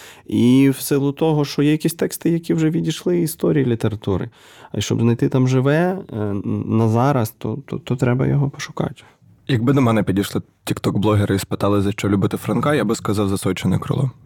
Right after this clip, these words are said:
Speaker 2: Я пам'ятаю
Speaker 1: От поясни мені, я хотів у тебе спитати, чому ти запропонував, бо це ти сам, ти запропонував
Speaker 2: Так,
Speaker 1: нам
Speaker 2: так.
Speaker 1: поговорити про «Сойчине крило».
Speaker 2: Так, е, я пам'ятаю, що це новела, яка викликала в мене дуже багато емоцій під час прочитання. Це, в принципі, була рідкість. Плюс це короткий метр,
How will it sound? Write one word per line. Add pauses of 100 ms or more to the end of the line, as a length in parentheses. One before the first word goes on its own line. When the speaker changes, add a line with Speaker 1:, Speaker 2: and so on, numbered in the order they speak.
Speaker 2:
Я
пам'ятаю
Speaker 1:
От
поясни
мені,
я
хотів
у
тебе
спитати,
чому
ти
запропонував,
бо
це
ти
сам,
ти
запропонував
Speaker 2:
Так,
Speaker 1:
нам
Speaker 2:
так.
Speaker 1:
поговорити
про
«Сойчине
крило». (200)
Speaker 2:
Так,
е,
я
пам'ятаю,
що
це
новела,
яка
викликала
в
мене
дуже
багато
емоцій
під
час
прочитання.
Це,
в
принципі,
була
рідкість.
Плюс
це
короткий
метр,